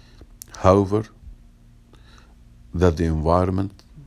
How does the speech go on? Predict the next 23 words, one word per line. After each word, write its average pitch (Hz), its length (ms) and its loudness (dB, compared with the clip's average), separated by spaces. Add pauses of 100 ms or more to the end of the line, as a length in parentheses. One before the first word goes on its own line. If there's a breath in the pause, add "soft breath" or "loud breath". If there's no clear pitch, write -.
(100)
that 90 140 -4
the - 80 -10
person 82 460 -2
was 73 320 -4
raised 85 460 -4 (340)
in 80 320 -4 (640 soft breath)
plays 85 420 0
a 78 80 -2
role 80 380 0
in 80 220 -6
confusing 78 1040 -4
the 82 140 -8
correct 76 540 -8
goal. 71 420 -4 (2750 soft breath)
In 104 140 6
a 101 40 6
state 110 540 0
of 90 200 -2
turning 95 400 2
to 80 160 -4
the 78 80 2
right 85 320 0
God, 92 300 0